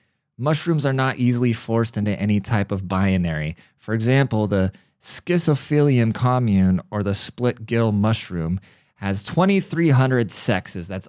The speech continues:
almost as much as Berkeley University, making it somewhat of a queer icon in the field of mycology.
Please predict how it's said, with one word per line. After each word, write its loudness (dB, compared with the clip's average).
almost 0
as 0
much 0
as 2
Berkeley -2
University, 2
making 2
it 0
somewhat 2
of 2
a -2
queer 0
icon -2
in 0
the -2
field -2
of -2
mycology. -2